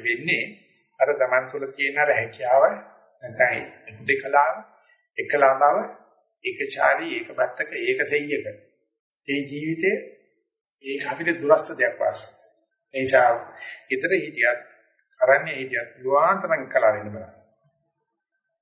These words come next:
මේකේ කියලා තියෙනවා මම ගෙයි ගෙදර ඉන්නකොට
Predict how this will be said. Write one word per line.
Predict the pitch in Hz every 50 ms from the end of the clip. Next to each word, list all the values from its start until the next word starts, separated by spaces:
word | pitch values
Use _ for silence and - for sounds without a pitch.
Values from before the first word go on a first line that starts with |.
| _ _ _ _ 113
මේකේ | 131 127 127 143 147 151 165 160
කියලා | 165 156 143 - -
තියෙනවා | 127 131 135 147 156 151
මම | 147 143 131
ගෙයි | 131 131 143
ගෙදර | 143 143 135 135 139 143
ඉන්නකොට | 135 135 135 139 135 139 151 151